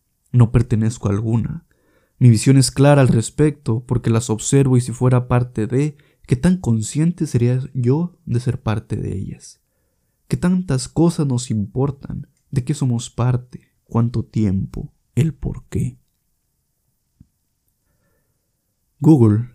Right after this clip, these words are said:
el ocho de diciembre del dos mil veinte, lanzó el video Google Year in a Search twenty twenty, narrado por Coffee Lost.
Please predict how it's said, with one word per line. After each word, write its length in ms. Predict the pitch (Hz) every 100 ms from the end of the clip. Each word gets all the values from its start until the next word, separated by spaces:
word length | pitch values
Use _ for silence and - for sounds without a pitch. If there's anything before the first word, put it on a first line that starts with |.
| -
el 160 | 135 117
ocho 220 | 120 151
de 80 | 143
diciembre 440 | 127 127 120 110
del 80 | 107
dos 160 | 101 117
mil 240 | 123 123
veinte, 480 | 131 120 107 - 104
lanzó 360 | 120 151 -
el 40 | 113
video 540 | 110 107 104 104 120
Google 560 | 147 147 139 117 127 - _ -
Year 380 | 120 104 101 -
in 120 | 110
a 80 | 95
Search 440 | - 113 - _ _
twenty 280 | - 98 95
twenty, 480 | - - 117 - _ _ _ _ -
narrado 460 | 120 113 123 123 120
por 200 | 107 -
Coffee 260 | 104 110
Lost. 440 | 101 92 - _